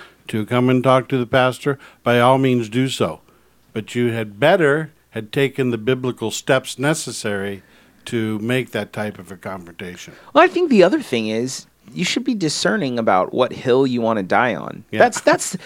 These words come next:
Speaker 2: you know, that's, that's the other thing, right? Like, I, I'm all for the concept of admonishment. I think it's really important. I think we need to counsel each other in that way. But there are th-, certain things that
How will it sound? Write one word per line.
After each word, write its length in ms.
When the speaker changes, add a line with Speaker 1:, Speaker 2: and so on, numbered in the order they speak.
Speaker 2:
you 100
know, 80
that's, 300
that's 380
the 160
other 260
thing, 300
right? 340
Like, 300
I, 420
I'm 200
all 180
for 380
the 100
concept 440
of 100
admonishment. 640
I 80
think 180
it's 120
really 340
important. 500
I 140
think 400
we 180
need 260
to 100
counsel 440
each 160
other 260
in 160
that 240
way. 340
But 380
there 260
are 60
th-, 100
certain 440
things 520
that 380